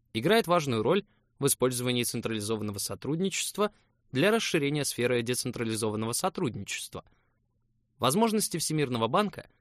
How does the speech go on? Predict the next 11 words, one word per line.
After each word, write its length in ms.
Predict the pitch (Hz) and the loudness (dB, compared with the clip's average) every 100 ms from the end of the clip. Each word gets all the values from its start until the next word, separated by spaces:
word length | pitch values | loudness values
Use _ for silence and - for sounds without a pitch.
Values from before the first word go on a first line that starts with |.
| _ _ - | _ _ -4
чьи 180 | 131 | 4
отделения 480 | 123 104 135 120 107 | 4 4 2 2 2
работают 440 | 107 113 110 107 98 | 0 0 0 -2 -2
больше, 440 | 110 117 - 107 | 0 0 0 -4
чем 360 | 98 - 98 95 | -2 -2 -2 -4
в 60 | |
ста 220 | - 104 | -6 -4
странах, 540 | 98 - 196 214 - - _ _ _ | -4 -4 -2 -2 -4 -12 _ _ _
сопоставимы 640 | - - 131 - 175 214 143 | -6 -4 -2 -2 0 0 -2
с 120 | - | 0
теми, 340 | 139 185 226 | 0 2 -2